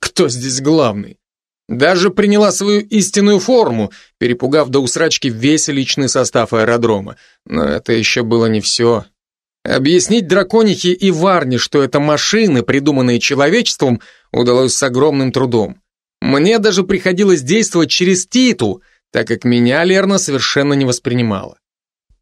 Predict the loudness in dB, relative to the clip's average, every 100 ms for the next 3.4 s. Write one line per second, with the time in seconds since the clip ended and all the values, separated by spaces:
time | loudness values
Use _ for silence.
0 | _ _ -6 -2 0 0 0 0 -2 -2
1 | -2 -2 0 0 2 2 0 -2 -4 -2
2 | -2 -2 -8 -4 -4 -2 -2 -2 -6 -10
3 | -14 -20 _